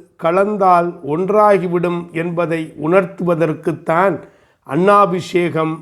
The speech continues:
நடைபெறுகிறது. சோறு கண்ட இடமே சொர்க்கம் என்று சொல்லுவார்கள்.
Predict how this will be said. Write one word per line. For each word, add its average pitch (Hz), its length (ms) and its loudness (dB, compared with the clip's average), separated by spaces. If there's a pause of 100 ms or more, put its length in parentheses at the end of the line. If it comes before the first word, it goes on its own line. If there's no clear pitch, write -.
(140)
நடைபெறுகிறது. 143 880 0 (680)
சோறு 190 480 6
கண்ட 180 360 -4 (200)
இடமே 185 460 2 (200)
சொர்க்கம் 175 580 0 (280)
என்று 170 240 0
சொல்லுவார்கள். 160 800 0